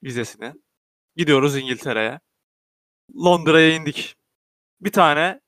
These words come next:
bu zor olacak tabii ama hani üçümüz de Londra'nın farklı bölgelerine böyle tak tak tak ayrılacağız. İşte aklınıza gelen tüm, e, çöp çatan uygulamalarını indiriyoruz. Tinder, işte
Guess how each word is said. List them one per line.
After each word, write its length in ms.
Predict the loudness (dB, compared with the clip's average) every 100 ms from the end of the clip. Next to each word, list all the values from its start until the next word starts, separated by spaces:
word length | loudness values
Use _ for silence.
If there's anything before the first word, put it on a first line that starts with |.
| _ _ _ _ -2
bu 260 | 0 0 2
zor 140 | 4
olacak 400 | 4 2 -2 -4
tabii 280 | -12 -12 -16 _
ama 300 | -4 -2 -4 -10 _ _ -16
hani 120 | -10
üçümüz 400 | -4 -4 -2 0
de 40 |
Londra'nın 680 | 4 4 2 -2 -2 -4 -8
farklı 480 | 0 0 0 -8 0
bölgelerine 340 | 0 2 0 2
böyle 200 | 0 -2 -4
tak 180 | -4 -2
tak 160 | -2
tak 180 | 0 2
ayrılacağız. 680 | 2 2 -2 -6 -8 -10 -20 _ _ _ _ _ _
İşte 420 | -18 -6 -4 -4 -10 _ _ _ _ _ _ _
aklınıza 520 | 0 0 -4 -2 2
gelen 300 | 4 4 2
tüm, 300 | 0 -2 -4 _ _ _ _ _ _ _
e, 260 | -2 0 -2 -2
çöp 240 | -2 -2
çatan 300 | -2 -2 -2
uygulamalarını 640 | -2 -6 -6 -8 -10 -10 -8
indiriyoruz. 600 | -8 -6 -6 -8 -14 -20 _ _ _ -16
Tinder, 600 | -14 -14 -14 -18 -20 _ _
işte 500 | -20 -14 -8 -8 -8